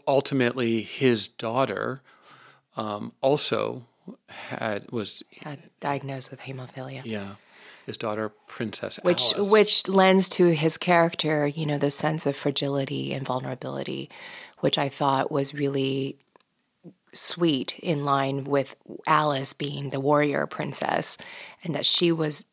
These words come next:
Speaker 2: you know, in essence, his protector, and also the reason that he couldn't fight the fight and go back to Wonderland with Alice.
Speaker 1: Because he was worried if he went through the looking glass, he might be cut.
Speaker 2: Or he wouldn't be able to make it. So anybody who has a condition of hemophilia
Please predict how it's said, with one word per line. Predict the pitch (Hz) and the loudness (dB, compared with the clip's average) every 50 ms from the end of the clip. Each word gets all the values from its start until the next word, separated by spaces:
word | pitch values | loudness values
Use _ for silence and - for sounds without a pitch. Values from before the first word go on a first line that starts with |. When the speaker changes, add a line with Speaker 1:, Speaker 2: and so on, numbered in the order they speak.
| _ _ _ - | _ _ _ -8
Speaker 2:
you | 180 165 | -6 -6
know, | 151 151 | -6 -6
in | 151 156 147 | -6 -6 -4
essence, | 147 147 - - 165 143 147 - | -2 0 0 -2 -2 -2 -2 -2
his | - - - - - 185 180 180 | -4 -4 -4 -2 2 2 2 0
protector, | - - 156 - - - 151 - - - - - 180 - _ _ _ _ - - - - - _ - | -2 -6 -8 -8 -10 -10 -14 -14 -12 -12 -10 -10 -12 -14 _ _ _ _ -20 -20 -20 -20 -20 _ -4
and | 175 160 151 143 | 0 0 2 2
also | 143 143 147 - 156 143 | 2 2 2 2 2 2
the | 139 135 | 0 -2
reason | 135 139 135 131 131 - 135 135 | -2 -2 -2 -2 -2 -4 -4 -6
that | 127 123 127 131 | -6 -8 -8 -10
he | - - 175 165 | -6 -4 -4 -4
couldn't | - - - - - 139 135 135 131 - - _ - - - - _ | -4 -4 -8 -8 -8 -10 -12 -12 -14 -14 -16 _ -20 -20 -20 -20 _
fight | - - - 143 131 - | -8 -4 -4 -4 -4 -4
the | - 131 | -8 -10
fight | - - - 131 123 123 127 | -10 -10 -10 -8 -8 -8 -10
and | - 127 131 | -10 -10 -8
go | 139 139 143 | -6 -6 -6
back | - - 147 135 - | -6 -6 -8 -8 -8
to | - - | -8 -10
Wonderland | 151 143 135 143 151 147 151 143 - 143 | -10 -12 -14 -14 -12 -12 -10 -10 -10 -10
with | - - - | -12 -12 -10
Alice. | - 147 - - - - - - - - _ _ _ - | -8 -8 -8 -8 -6 -4 -4 -4 -4 -4 _ _ _ -10
Speaker 1:
Because | 113 104 - - 107 98 - - | -10 -6 -2 -2 0 0 0 0
he | - 113 | 0 0
was | 104 101 104 - - | 0 -2 -4 -6 -4
worried | 113 110 107 107 104 | -4 -2 -2 0 -2
if | 107 101 - | -2 -2 -2
he | - 123 113 | -2 0 0
went | 110 104 104 101 | 0 -2 -4 -4
through | - - 104 104 | -6 -6 -4 -4
the | 101 98 | -4 -4
looking | 101 110 - - 113 104 101 | -4 -6 -6 -8 -8 -8 -6
glass, | 92 90 87 87 87 90 95 - - - | -6 -6 -6 -6 -8 -8 -6 -6 -6 -4
he | - 104 95 | -6 -6 -8
might | 90 98 98 92 87 - _ | -6 -6 -6 -8 -8 -10 _
be | 90 90 92 - - _ | -10 -10 -10 -12 -14 _
cut. | - - - - - - - - _ _ _ _ _ _ - - - | -6 -2 -2 -2 -2 -4 -8 -18 _ _ _ _ _ _ -20 -14 -10
Speaker 2:
Or | 170 147 | -8 -6
he | 139 151 | -6 -4
wouldn't | 151 143 147 143 139 139 | -4 -2 -2 -2 -2 -4
be | 139 135 | -6 -6
able | 135 - 135 131 | -6 -6 -8 -10
to | 131 | -10
make | 135 139 135 - - | -8 -10 -8 -8 -6
it. | - - | -4 0
So | - 170 160 170 | 0 2 2 2
anybody | 185 185 180 175 185 175 170 165 | 2 2 2 4 4 4 4 4
who | 160 143 147 147 | 2 0 -2 -2
has | 147 151 151 - | 0 0 0 0
a | 147 | -2
condition | - 143 143 151 151 - - 147 139 | -4 -2 0 2 2 4 4 2 0
of | 131 - | -2 -4
hemophilia | - 143 135 135 139 131 - 151 143 139 135 131 127 123 131 135 | -4 -4 -2 -2 -4 -4 -2 -2 0 0 0 0 0 0 0 -2